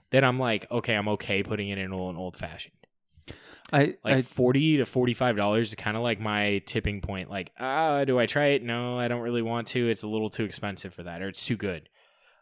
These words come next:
Speaker 1: Um,
Speaker 2: Yeah, you know how I said that, uh, like, the fruit or the apple kind of, like, came through on the nose for my second nose?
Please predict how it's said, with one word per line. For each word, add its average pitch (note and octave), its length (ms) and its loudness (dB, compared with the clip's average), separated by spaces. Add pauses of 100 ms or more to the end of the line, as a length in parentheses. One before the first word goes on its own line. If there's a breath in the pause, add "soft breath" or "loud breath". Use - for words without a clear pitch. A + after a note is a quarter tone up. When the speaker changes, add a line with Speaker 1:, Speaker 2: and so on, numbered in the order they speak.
Speaker 1:
Um, F#2 580 -2 (200)
Speaker 2:
Yeah, C#3 120 4
you C3+ 140 4
know D#3 140 6
how E3 140 4
I C#3+ 100 4
said C#3 280 2
that, C3 220 0 (140)
uh, C3 400 2
like, A#2+ 240 0 (460)
the B2+ 120 8
fruit C#3+ 500 6
or B2+ 240 4
the A#2 240 2
apple C3+ 520 4
kind C3+ 160 0
of, B2+ 100 -2
like, B2+ 160 2
came C3 240 0
through C3 340 6
on B2 120 2
the B2 40 0
nose B2 520 0
for A#2 320 2
my A#2+ 180 -2
second A#2+ 460 -2
nose? C3+ 540 0